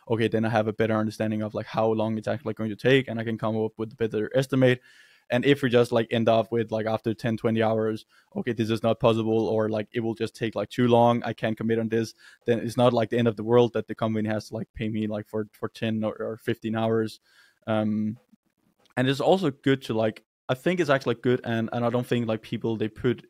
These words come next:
put in, like, too much investment into, into the research dates. Um, so there's actually, like, a lot of times where peop-, like, companies, they don't want to, like,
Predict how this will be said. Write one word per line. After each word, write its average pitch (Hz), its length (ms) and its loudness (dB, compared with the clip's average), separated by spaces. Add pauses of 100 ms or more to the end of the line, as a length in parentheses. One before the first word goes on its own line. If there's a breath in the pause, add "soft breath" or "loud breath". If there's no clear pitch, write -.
put 123 160 -2
in, 113 140 0
like, 107 180 -2
too 120 220 -2
much 113 400 -2
investment 113 560 -2
into, 113 440 -4 (380 soft breath)
into 120 240 -2
the 113 180 -2
research 117 420 -2
dates. 117 340 -2 (160)
Um, 110 520 -4 (1120 soft breath)
so - 140 -2
there's 151 200 2
actually, 160 320 2
like, 135 100 2
a - 20 0
lot 131 160 8
of 131 120 2
times 123 400 0
where 117 340 6 (1400)
peop-, 180 260 -4
like, 135 300 2
companies, 185 340 4
they 165 80 2
don't 151 160 4
want 135 140 4
to, 135 80 0
like, 117 240 4